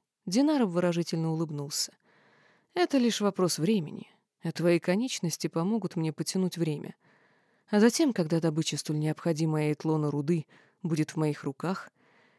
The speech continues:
весь альянс Прайды приползет ко мне». Меня затрясло от страха. Динар, как вечный кошмар, возрождался каждый раз, когда я уже надеялась на его поражение. И сколь же продуманным был его план,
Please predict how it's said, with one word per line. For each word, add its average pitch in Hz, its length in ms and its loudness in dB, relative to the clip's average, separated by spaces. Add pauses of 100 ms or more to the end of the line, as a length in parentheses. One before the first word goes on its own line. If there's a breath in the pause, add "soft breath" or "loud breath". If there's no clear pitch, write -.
(120 soft breath)
весь 151 300 0
альянс 151 420 2
Прайды 175 420 -2
приползет 151 520 -4
ко - 140 -6
мне». 160 300 -6 (1000)
Меня 165 300 0
затрясло 165 480 -4
от 160 100 -6
страха. - 480 -6 (1160 soft breath)
Динар, 220 340 4
как - 220 -6
вечный 208 300 2
кошмар, 202 520 0
возрождался 160 580 0
каждый 160 300 -2
раз, 185 240 -2
когда 160 220 0
я 160 180 2
уже 160 160 0
надеялась 165 640 0
на 170 100 2
его 156 160 0
поражение. 165 680 -2 (680)
И 202 100 2
сколь 247 260 2
же 202 120 0
продуманным 202 600 2
был 165 120 0
его 151 240 -2
план, 151 400 -4